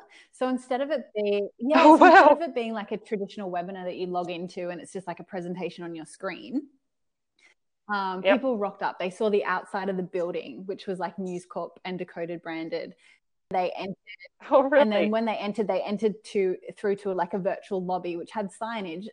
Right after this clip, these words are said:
Speaker 1: the same as you would do at a conference. And then they, they clicked
Speaker 2: Oh.
Speaker 1: to go through to the auditorium. And in the auditorium, they could see the stage,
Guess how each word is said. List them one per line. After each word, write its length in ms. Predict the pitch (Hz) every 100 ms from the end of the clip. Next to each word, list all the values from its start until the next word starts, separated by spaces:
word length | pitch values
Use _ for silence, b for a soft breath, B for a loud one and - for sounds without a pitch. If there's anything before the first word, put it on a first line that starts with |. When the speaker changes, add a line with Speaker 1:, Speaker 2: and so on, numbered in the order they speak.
| _
Speaker 1:
the 160 | 240 294
same 320 | 302 302 339
as 120 | 330
you 140 | 269 220
would 220 | 202 185 _ - _
do 300 | 202 185 175 -
at 120 | 180
a 40 |
conference. 600 | - 349 - 170 - - _ b b b
And 120 | 226
then 140 | 220 214
they, 380 | 208 214 208 - -
they 120 | 202 - _
clicked 220 | - 262 214 233
Speaker 2:
Oh. 80 |
Speaker 1:
to 100 | 208
go 180 | 208 190
through 280 | 190 196 185
to 120 | 185
the 100 | -
auditorium. 840 | 196 202 - 320 302 214 180 165 160
And 160 | 208 214
in 160 | 233 233
the 100 | 226
auditorium, 720 | 208 190 - 185 180 180 180
they 80 |
could 180 | 175 202
see 140 | - 214
the 140 | 196
stage, 720 | - 175 165 165 160 165 -